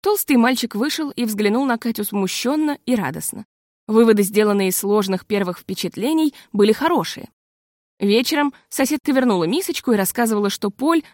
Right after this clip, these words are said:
от борща совсем потерял голову, что он даже не знал, что на свете бывают такие вещи. Сосед Поль оценил русский суп. С этого началась дружба. Катя брала соседа с собой за покупками.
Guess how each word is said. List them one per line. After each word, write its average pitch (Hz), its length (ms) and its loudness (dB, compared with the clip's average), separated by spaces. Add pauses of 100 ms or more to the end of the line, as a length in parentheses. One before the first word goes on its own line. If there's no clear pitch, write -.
от 208 160 2
борща 208 360 0
совсем 220 520 -2
потерял 170 360 -2
голову, 220 440 0 (160)
что - 200 -2
он 254 140 4
даже 240 220 2
не 233 140 2
знал, 285 260 -2
что - 180 -6
на 240 140 0
свете 294 340 -4
бывают 254 400 0
такие 277 560 0
вещи. 214 480 0 (400)
Сосед - 460 -2
Поль 233 220 2
оценил 302 580 0 (120)
русский 196 440 -2
суп. - 280 -6 (1120)
С - 180 -6
этого 381 300 0
началась 196 640 0
дружба. 170 420 -6 (460)
Катя 392 240 2
брала 240 240 4
соседа 233 340 -2
с 202 60 -2
собой 196 260 2
за 185 100 -2
покупками. 196 720 -2